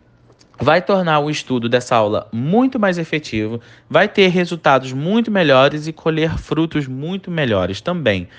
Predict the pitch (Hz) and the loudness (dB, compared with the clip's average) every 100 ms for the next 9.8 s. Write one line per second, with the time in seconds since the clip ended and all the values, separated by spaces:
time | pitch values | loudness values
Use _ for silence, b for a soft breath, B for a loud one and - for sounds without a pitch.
0 | B B 123 135 160 - - 120 120 - | B B 2 2 0 -12 0 2 2 0
1 | 165 208 208 208 185 156 135 143 185 - | 2 2 -2 -4 -2 -2 -2 -2 -2 -6
2 | 123 123 120 127 113 113 117 117 117 117 | -8 -8 -6 -4 -4 -4 -2 0 0 0
3 | 180 - - 160 160 - 147 - 117 110 | 0 -2 2 4 4 0 -4 0 0 0
4 | 107 107 104 101 98 127 147 170 160 147 | -4 -4 -6 -10 -6 -2 -2 -4 -4 -4
5 | 156 156 135 139 151 B B B - 196 | -4 0 2 2 -2 B B B -6 -4
6 | 196 180 165 160 165 160 156 156 160 160 | -2 -2 -2 -2 -4 -4 -6 -4 -8 -4
7 | 131 123 117 127 120 - 117 107 104 - | 0 0 0 -8 -12 -4 -2 -2 -10 -8
8 | 143 156 156 - 147 143 - 120 117 120 | -4 -4 -6 -8 -8 -8 -6 -4 -4 -4
9 | 117 104 101 110 117 95 90 87 | -4 -4 -8 -10 -10 -8 -8 -8